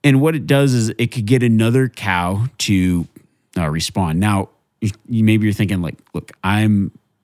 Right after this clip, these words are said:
I've got a cow tag. Wh-, what calls can I use?" I've called in a lot of elk using that lost calf call. Also, if you hear that sound, you can always <laughs> call that calf in, just throwing out a mew or a pleading call.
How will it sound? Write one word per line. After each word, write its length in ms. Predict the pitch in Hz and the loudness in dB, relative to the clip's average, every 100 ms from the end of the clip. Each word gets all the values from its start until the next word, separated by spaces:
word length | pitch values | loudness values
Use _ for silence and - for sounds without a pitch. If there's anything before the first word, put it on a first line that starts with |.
| _ _ - | _ _ -6
I've 140 | 107 | -2
got 120 | 107 | -2
a 40 | 87 | -4
cow 240 | - 120 | -4 -2
tag. 340 | 117 90 76 65 | -2 -2 -4 -6
Wh-, 540 | 85 67 107 85 - | -6 -4 -4 -4 -4
what 160 | 110 - | -4 -2
calls 260 | 110 98 | -4 -4
can 120 | - | -4
I 80 | 85 | -2
use?" 320 | 95 123 117 - _ _ | 0 0 -2 -6 _ _
I've 140 | 98 101 | -4 -2
called 300 | - 117 117 | -2 0 2
in 100 | 104 | 2
a 80 | |
lot 600 | 87 87 87 90 92 - - | 0 -2 -2 -2 -2 -4 -4
of 380 | 90 87 82 - _ _ _ _ | -2 0 -2 -6 _ _ _ _
elk 260 | 113 101 98 | 0 0 0
using 240 | 92 90 | -2 0
that 240 | 87 80 - | -2 -4 -6
lost 400 | 82 78 73 - | -4 -4 -6 -12
calf 320 | - 92 117 | -6 -4 -4
call. 340 | - 110 113 - _ _ | -2 -2 -2 -8 _ _
Also, 420 | 131 147 139 123 - | 0 0 2 0 -2
if 140 | - 98 | -6 -6
you 120 | 87 | -6
hear 260 | - - 151 | -4 2 2
that 220 | 120 101 | 2 -2
sound, 380 | - 98 82 82 | -4 -4 -2 -2
you 80 | 87 | -2
can 140 | 90 | -2
always 260 | 104 143 151 | 0 2 0
<laughs> 100 | - | 0
call 160 | - 117 | -2 0
that 240 | 110 - | -2 -6
calf 280 | - 90 85 | -4 -4 -4
in, 180 | 85 80 | -4 -4
just 240 | 90 - | -4 -6
throwing 260 | - 101 98 | -4 -2 0
out 160 | 85 80 | -2 -4
a 40 | |
mew 280 | 82 87 87 | -2 -2 -2
or 100 | 78 | -4
a 60 | 76 | -6
pleading 420 | - 82 73 71 | -6 -4 -4 -6
call. 280 | - 64 | -8 -10